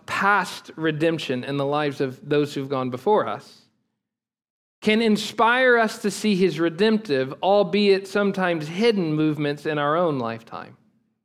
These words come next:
This is why we study Ruth. Ruth is a biography about someone who has had a very difficult life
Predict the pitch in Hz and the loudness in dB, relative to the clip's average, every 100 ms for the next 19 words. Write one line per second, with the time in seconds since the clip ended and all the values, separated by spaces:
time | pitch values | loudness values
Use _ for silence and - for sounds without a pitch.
0 | _ _ _ _ _ _ _ _ _ _ | _ _ _ _ _ _ _ _ _ _
1 | _ _ _ 147 151 143 147 131 123 - | _ _ _ -6 -4 -4 -2 -4 -6 -8
2 | 113 117 160 170 - _ _ _ _ _ | -8 -6 -4 -6 -10 _ _ _ _ _
3 | _ _ _ _ _ _ _ _ _ 156 | _ _ _ _ _ _ _ _ _ 2
4 | 220 175 143 147 165 185 220 156 123 - | 2 2 0 -2 0 0 -2 -4 -6 -12
5 | - _ _ _ _ _ _ _ _ _ | -16 _ _ _ _ _ _ _ _ _
6 | _ _ _ _ 170 175 185 190 - 220 | _ _ _ _ 2 4 4 2 0 2
7 | 214 190 190 185 160 - - _ - 196 | 2 2 2 2 0 -6 -20 _ 0 2
8 | 185 175 175 190 202 175 147 202 214 208 | 4 2 2 4 4 2 2 2 2 2
9 | 208 165 165 180 240 - - | 0 2 4 4 2 -4 -16